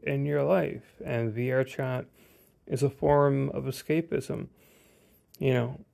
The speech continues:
getting honest with yourself is very important. Um, because again, we have to operate in base reality, uh, to some extent. We really do. And the more we do,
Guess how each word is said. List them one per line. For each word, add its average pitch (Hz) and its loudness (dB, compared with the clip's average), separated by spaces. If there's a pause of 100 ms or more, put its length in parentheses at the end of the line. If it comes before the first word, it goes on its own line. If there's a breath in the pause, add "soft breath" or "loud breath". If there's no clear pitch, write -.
(420)
getting 185 4
honest 165 4
with 135 -8
yourself 127 -2
is 117 -10
very 139 2
important. 139 -2 (1000 soft breath)
Um, 107 0
because 120 -2
again, 156 4
we 143 2
have 180 -2
to - -2
operate 135 -2
in 120 -4 (180)
base 135 -2
reality, 123 2 (640 soft breath)
uh, 120 -2
to 123 -8
some 170 -2
extent. - -2 (140)
We 135 -4
really 156 2
do. 131 0 (320)
And 123 0
the 127 -2
more 175 2
we 156 0
do, 127 0